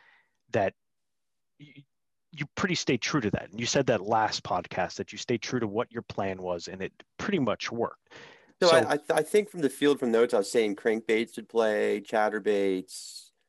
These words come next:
Speaker 2: finesse, you know, different types of finesse, whether it be a Senko, Ned rig, you know, so on, so on would play. Um,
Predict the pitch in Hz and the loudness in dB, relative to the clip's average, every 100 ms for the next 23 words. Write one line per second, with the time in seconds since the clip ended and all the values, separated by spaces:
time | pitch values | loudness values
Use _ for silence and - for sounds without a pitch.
0 | _ - 113 110 101 98 - - - 104 | _ -2 2 4 2 0 -6 -12 -14 -8
1 | 87 82 101 98 101 92 - - 87 85 | -6 -4 -6 -4 -2 -2 -2 -8 -4 -4
2 | - 92 87 87 82 - 101 95 98 92 | -6 -10 -8 -8 -8 -4 -4 -2 -2 -2
3 | 90 90 87 _ _ _ _ _ _ _ | -4 -4 -8 _ _ _ _ _ _ _
4 | _ _ _ _ - 110 104 95 101 98 | _ _ _ _ -2 0 2 2 2 2
5 | 92 95 _ _ _ _ - 87 82 82 | 0 -6 _ _ _ _ -14 -12 -10 -14
6 | - _ _ _ _ - 113 101 95 110 | -20 _ _ _ _ -2 2 2 0 0
7 | 101 95 85 - 104 - _ - 107 98 | 0 0 -4 -10 -10 -10 _ -4 0 2
8 | 87 90 _ - _ _ _ _ - 92 | 0 -4 _ -20 _ _ _ _ -12 -10
9 | 87 | -12